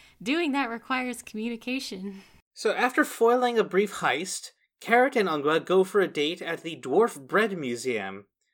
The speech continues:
Speaker 2: where they discover that the owner, Mister Hopkinson, has been murdered with one of his own loaves. Dwarf bread was established in several previous novels as a foodstuff so dense that you could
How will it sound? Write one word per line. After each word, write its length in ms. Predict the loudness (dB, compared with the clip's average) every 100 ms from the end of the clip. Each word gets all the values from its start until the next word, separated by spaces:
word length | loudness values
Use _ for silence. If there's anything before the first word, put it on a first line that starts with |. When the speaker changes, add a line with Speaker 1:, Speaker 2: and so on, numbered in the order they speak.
| _
Speaker 2:
where 240 | 0 0
they 100 | 0
discover 640 | -4 -8 -2 0 2 2 0
that 180 | -2 -6
the 160 | -6
owner, 500 | -2 0 0 -2 -6 -8
Mister 320 | -6 -2 -2
Hopkinson, 800 | 0 -2 -2 -8 -4 -4 -4 -10 -18 -20 -8
has 240 | -6 -2
been 240 | 0 0 2
murdered 500 | 4 4 4 0 0
with 200 | -2 -2
one 180 | -2 -2
of 100 | -2
his 180 | -4 0
own 260 | 2 2
loaves. 800 | 4 6 8 8 6 0 -6 -10 -16 _ -16
Dwarf 360 | -4 -2 0
bread 180 | 2 2
was 180 | 4 0
established 600 | -2 -2 -2 0 -2 -6
in 260 | -8 -8 -6
several 300 | -6 -4 -2
previous 400 | 0 0 -2 -6
novels 540 | -4 -4 -4 -6 -8 -14 -20 -6
as 180 | -4 -4
a 60 |
foodstuff 560 | 2 4 4 0 -2 -4 _
so 440 | -8 -2 4 4 4
dense 540 | 0 -2 -2 -2 -6 -10 -6
that 160 | -6
you 140 | -6 -2
could 260 | 0 0